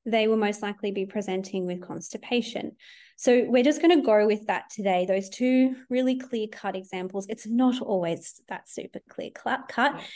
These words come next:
Speaker 1: but
Speaker 2: Yeah.
Speaker 1: just so I can kind of talk about some strains and give some examples today,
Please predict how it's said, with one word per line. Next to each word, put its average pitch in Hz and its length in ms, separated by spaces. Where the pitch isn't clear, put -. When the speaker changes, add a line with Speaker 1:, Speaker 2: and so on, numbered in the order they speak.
Speaker 1:
but 240 100
Speaker 2:
Yeah. - 80
Speaker 1:
just 269 220
so 277 80
I 262 140
can 240 180
kind 208 180
of 202 60
talk 214 260
about 190 300
some 208 160
strains 190 400
and 202 100
give 185 120
some 196 160
examples 185 600
today, 180 540